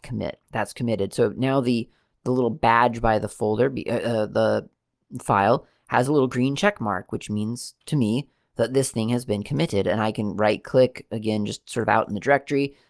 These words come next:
I can view the git log. I see indeed. And again, this is all within Dolphin. This is, like, not, I haven't installed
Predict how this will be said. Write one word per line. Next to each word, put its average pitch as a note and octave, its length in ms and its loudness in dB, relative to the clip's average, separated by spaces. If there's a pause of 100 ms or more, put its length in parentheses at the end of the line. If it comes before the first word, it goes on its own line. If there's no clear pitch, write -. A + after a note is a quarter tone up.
(120)
I G#2+ 100 -4
can A2 180 -4
view A2 220 -4
the A#2 80 -4
git G#2 180 -4
log. C#3+ 460 4
I G#2 140 -4
see A2+ 400 -8
indeed. B2+ 560 -4 (100)
And A#2+ 140 -4
again, D#3 220 4
this C3 120 -2
is C3 100 -2
all D#3+ 320 6
within D#3+ 540 4
Dolphin. C3+ 400 2
This A2 180 -4
is, B2+ 140 -6
like, A#2 180 -2
not, B2+ 300 0
I - 60 -2
haven't C3 340 -2
installed B2 720 4